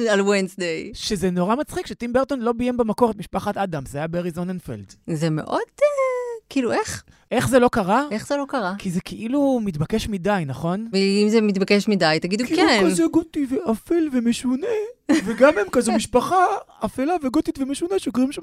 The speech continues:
Speaker 2: דברים כאלה, קוקי, נכון?
Speaker 1: כן.
Speaker 2: יש יד שהיא זזה לבד.
Speaker 1: שהיא חלק מהמשפחה,
Speaker 2: כן.
Speaker 1: היא הח-, סלש חיית מחמד שלנו,
Speaker 2: Mm.
Speaker 1: או,
Speaker 2: Thing.
Speaker 1: או דודן.
Speaker 2: כן.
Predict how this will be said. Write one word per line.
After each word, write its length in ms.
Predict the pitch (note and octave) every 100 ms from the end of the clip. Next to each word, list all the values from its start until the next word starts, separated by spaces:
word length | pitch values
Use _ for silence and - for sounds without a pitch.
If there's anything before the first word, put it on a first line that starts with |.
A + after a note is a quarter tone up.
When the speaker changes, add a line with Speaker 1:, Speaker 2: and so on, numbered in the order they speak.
| D4+
Speaker 2:
דברים 340 | A#3 A#3+ D#4 E4
כאלה, 280 | B3 A3+ A3
קוקי, 400 | F4+ - C4 F#3+ -
נכון? 320 | G3+ B3 D4+ F4 _ _
Speaker 1:
כן. 260 | - D#3+ D#3 D#3
Speaker 2:
יש 320 | C#4+ F4 -
יד 220 | F#4+ F#4+ D#4+
שהיא 200 | - A3
זזה 280 | B3 C4+ D4+
לבד. 360 | D#4 D#4 D4+ C4+ C4
Speaker 1:
שהיא 240 | - G3+
חלק 200 | F3+ G#3
מהמשפחה, 600 | B3+ C4 G#3 - F#3+ - G#3 G3+
Speaker 2:
כן. 80 |
Speaker 1:
היא 100 | G#3
הח-, 360 | F3 F3 F3+ - F3 F3+
סלש 440 | - G3+ G#3+ -
חיית 320 | A3 G#3 G#3+
מחמד 380 | G#3+ - G3+ G3
שלנו, 520 | G#3+ F#3 F3+ F3 E3+
Speaker 2:
Mm. 40 | -
Speaker 1:
או, 80 | C#4
Speaker 2:
Thing. 160 | A#3
Speaker 1:
או 100 | G#3
דודן. 440 | G3+ F#3 F3 D#3+ D#3+ D#3+
Speaker 2:
כן. 240 | - A#2+